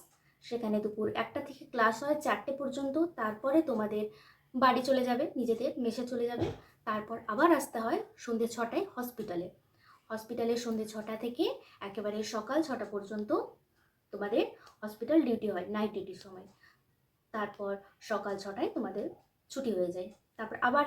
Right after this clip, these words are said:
একটার সময় পরের দিন ক্লাসে যাবে। এভাবেই কন্টিনিউ নাইট ডিউটি হয়।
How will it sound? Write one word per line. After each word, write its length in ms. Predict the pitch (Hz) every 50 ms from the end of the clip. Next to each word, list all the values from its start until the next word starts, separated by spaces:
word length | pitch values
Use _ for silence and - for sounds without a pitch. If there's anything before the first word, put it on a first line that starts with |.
| 269
একটার 220 | 262 - - 269 269 -
সময় 200 | 262 254 254 254 254
পরের 180 | 240 240 240 254
দিন 80 | 254 247
ক্লাসে 240 | 247 240 233 226 - -
যাবে। 160 | 247 233 277 349 - - _ _ _ _ _ _ _ -
এভাবেই 280 | 220 220 226 320 403 427 -
কন্টিনিউ 360 | 220 190 - 208 208 240 330 453 480 - 262
নাইট 140 | 233 208 190 175
ডিউটি 160 | 180 175 - 175 175
হয়। 120 | 180 180